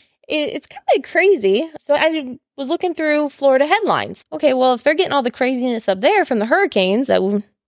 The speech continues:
we haven't seen, what's going on in Florida?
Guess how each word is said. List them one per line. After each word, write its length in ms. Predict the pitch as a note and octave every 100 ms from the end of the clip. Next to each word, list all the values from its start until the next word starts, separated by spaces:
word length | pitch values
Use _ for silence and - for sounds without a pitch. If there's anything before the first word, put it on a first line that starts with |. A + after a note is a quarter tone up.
| _ _ _ _ -
we 200 | A3+ C4+
haven't 400 | B3+ G3 F#3+ - -
seen, 360 | A3 G3 C#4 - - _ _ _ _ _
what's 280 | B3 F#4 -
going 220 | D4+ C4+
on 160 | B3 A3+
in 60 |
Florida? 500 | G#3+ G3 F#3 E3+ -